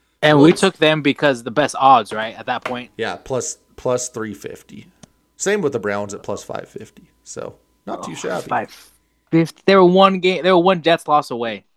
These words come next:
Speaker 2: Yeah, yep. Okay.
Speaker 1: Crazy.
Speaker 2: Here we go. Here's the ones that we wanted to get to. We have, uh, teams to miss the playoffs, and you were hot on these ones, um,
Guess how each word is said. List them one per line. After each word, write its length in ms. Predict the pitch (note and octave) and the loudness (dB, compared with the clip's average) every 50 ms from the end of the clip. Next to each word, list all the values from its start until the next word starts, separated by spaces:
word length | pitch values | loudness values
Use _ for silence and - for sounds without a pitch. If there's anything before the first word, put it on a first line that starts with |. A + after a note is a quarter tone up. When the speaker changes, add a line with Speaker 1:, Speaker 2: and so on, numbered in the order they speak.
| _ _ | _ _
Speaker 2:
Yeah, 240 | - A2+ C#3 D#3 C3 - _ _ _ _ _ _ - | -6 -6 -6 -6 -8 -12 _ _ _ _ _ _ -12
yep. 340 | - A2 B2+ - _ _ _ _ _ _ _ _ _ _ _ _ _ _ _ _ _ _ _ _ _ _ _ _ _ _ _ - | -10 -10 -10 -10 _ _ _ _ _ _ _ _ _ _ _ _ _ _ _ _ _ _ _ _ _ _ _ _ _ _ _ -10
Okay. 340 | A2+ A#2 - D3+ C#3+ C#3 A2 | -8 -6 -4 -2 -2 -2 -4
Speaker 1:
Crazy. 300 | - G2 F#2 - _ _ _ _ _ _ _ _ | -6 -10 -14 -20 _ _ _ _ _ _ _ _
Speaker 2:
Here 160 | _ C3+ D3 | _ -4 -4
we 140 | D3 D3+ D3 | -2 -2 -2
go. 100 | D3 C3+ | -2 -2
Here's 200 | B2+ C#3+ E3 D#3+ | -2 -2 -4 -4
the 60 | E3+ | -6
ones 140 | D#3 D3 C3+ | -6 -6 -6
that 80 | B2+ B2+ | -6 -8
we 120 | A#2+ A#2+ | -6 -6
wanted 340 | A#2 A#2 B2+ C3+ C3 A#2+ G#2 | -4 -4 -4 -4 -4 -6 -8
to 40 | G#2 | -8
get 220 | G#2 A2 G#2+ G#2+ | -6 -6 -6 -6
to. 300 | - A2+ A2 G#2 G#2+ A2 - _ _ _ _ _ _ _ _ _ _ _ _ _ _ - - - _ _ - - _ _ | -8 -8 -8 -8 -8 -8 -12 _ _ _ _ _ _ _ _ _ _ _ _ _ _ -20 -20 -20 _ _ -20 -20 _ _
We 220 | G2+ G#2+ B2 B2 A#2+ | -12 -10 -10 -8 -6
have, 640 | C3 B2 A#2+ A#2 A2+ A2 G#2+ G#2+ G#2 G2 G2+ - _ _ _ _ _ _ _ _ _ _ _ - | -4 -4 -4 -4 -4 -4 -6 -6 -8 -10 -12 -16 _ _ _ _ _ _ _ _ _ _ _ -8
uh, 560 | G#2 G#2 G#2 G#2 G#2 G#2 G2+ G2+ G2+ G2+ A#2+ - _ _ _ _ _ _ _ _ _ _ _ _ _ _ _ _ _ _ _ _ _ _ _ _ _ _ _ _ _ _ _ _ _ _ _ - | -6 -4 -4 -4 -6 -6 -8 -8 -10 -10 -14 -18 _ _ _ _ _ _ _ _ _ _ _ _ _ _ _ _ _ _ _ _ _ _ _ _ _ _ _ _ _ _ _ _ _ _ _ -16
teams 420 | - - D#3+ F3+ F#3+ G3 F3 - | -12 -10 -8 -6 -6 -6 -6 -8
to 100 | - C#3+ | -8 -6
miss 220 | B2+ C3+ C#3+ C#3+ - | -6 -4 -4 -4 -6
the 120 | - C3 | -8 -10
playoffs, 520 | - - C3+ B2+ A#2+ G#2+ F2+ F2 F#2+ - | -8 -6 -4 -2 -2 -2 -4 -4 -6 -8
and 140 | A2 G#2 G#2+ | -10 -12 -10
you 140 | A#2 C3 D3 | -10 -8 -6
were 180 | C#3+ A#2+ G#2+ G2 | -4 -4 -6 -6
hot 340 | - - A#2+ B2 B2 B2 | -4 -2 0 0 0 0
on 160 | A2 F#2+ F#2 F#2 | -2 -4 -8 -10
these 300 | F#2 G#2 G#2 F#2+ - G2 | -12 -14 -14 -14 -14 -16
ones, 400 | G2 G2+ - - G2 - - _ _ _ _ _ _ - | -16 -16 -16 -16 -18 -18 -20 _ _ _ _ _ _ -14
um, 520 | G2+ F#2+ F#2 F2+ F2 E2+ E2 E2 F2 F#2 | -12 -12 -12 -12 -12 -14 -16 -18 -20 -20